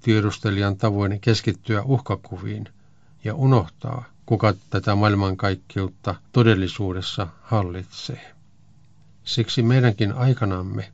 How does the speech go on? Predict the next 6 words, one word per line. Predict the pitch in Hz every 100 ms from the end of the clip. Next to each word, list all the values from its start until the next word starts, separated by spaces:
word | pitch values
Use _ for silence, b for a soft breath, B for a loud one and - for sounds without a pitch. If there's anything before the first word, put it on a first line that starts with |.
| -
tarvitsemme | - 123 127 101 - - 95 92 87 -
Kaalebin | - 104 104 98 95 98
ja | 98
Joosuan | 104 107 98 104 92 90 -
välittämää | 101 95 95 - 95 95 90 113
näköalaa. | 110 98 98 104 110 - -